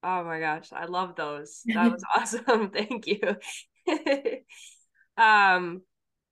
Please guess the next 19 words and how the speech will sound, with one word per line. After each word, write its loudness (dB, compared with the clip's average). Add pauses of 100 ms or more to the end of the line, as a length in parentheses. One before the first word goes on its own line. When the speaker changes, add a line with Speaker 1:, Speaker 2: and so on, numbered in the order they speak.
(200)
Speaker 1:
that 6
was -2
the 2
perfect 2
way 0 (120)
<laughs> -10
to -2
end 0
it -2
off. 2 (560)
Speaker 2:
Oh, 2
good. -2
Speaker 1:
Um, 0 (100)
but 2
where -2
can -6
everybody -2
find 0
you? -6